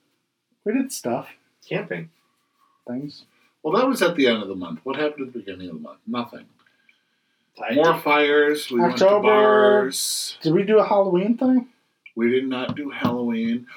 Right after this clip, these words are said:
Speaker 3: We had a game night at my apartment.
Speaker 1: There's no way that October was
Speaker 3: That was
Speaker 1: this
Speaker 3: October.
Speaker 2: Oh, we did have one in October.
Speaker 1: I'm not saying October was this boring.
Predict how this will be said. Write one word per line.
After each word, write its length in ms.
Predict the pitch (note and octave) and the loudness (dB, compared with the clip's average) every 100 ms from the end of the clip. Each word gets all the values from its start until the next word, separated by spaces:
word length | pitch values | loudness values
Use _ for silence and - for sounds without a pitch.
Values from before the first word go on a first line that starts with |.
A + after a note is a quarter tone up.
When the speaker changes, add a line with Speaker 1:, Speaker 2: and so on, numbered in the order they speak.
| - | -4
Speaker 3:
We 100 | D3 | 2
had 100 | F3+ | 2
a 40 | F3 | 0
game 420 | - D3+ F3+ G3 | 0 0 0 -2
night 480 | D3+ B2 C3+ A3+ - - - _ _ _ _ _ _ _ _ _ _ - | -2 0 -2 -4 -10 -16 -18 _ _ _ _ _ _ _ _ _ _ -4
at 180 | C#3 B2+ | -2 0
my 140 | C3 | -2
apartment. 840 | B2 - B2 G#2+ G#2 A2+ G#3+ - - _ _ _ | -2 -2 -2 -2 -4 -6 -6 -10 -16 _ _ _
Speaker 1:
There's 200 | B3 A#3+ | -4 2
no 180 | A#3 G#3 | 6 6
way 220 | D#3+ D3 | 6 6
that 180 | B2+ B2+ | 4 0
October 500 | A2 - - A2+ G#2 F#2 | -2 -6 -8 -8 -10 -18
was 220 | F#2+ - _ - | -20 -20 _ -4
Speaker 3:
That 100 | A#2 | -2
was 160 | B2+ C#3 | 0 0
Speaker 1:
this 160 | C3+ | -2
Speaker 3:
October. 200 | - F3+ | 2 4
Speaker 2:
Oh, 80 | F3+ | 6
we 140 | E3+ | 6
did 180 | E3 F#3 | 6 4
have 220 | G3+ G3 | 4 2
one 160 | C#3+ C3+ | 2 2
in 80 | B2 | 2
October. 380 | A2+ - A2+ A2+ | -2 -2 0 4
Speaker 1:
I'm 120 | G#3 | 6
not 160 | A#3+ | 6
saying 220 | A#3 A3+ G3+ | 4 2 2
October 420 | F3+ F3 F3+ E3 | 2 4 4 6
was 120 | C#3+ | 4
this 200 | B2+ C3 | 2 -2
boring. 500 | - A#2 A#2+ A2+ F2+ | -2 -2 0 -2 -6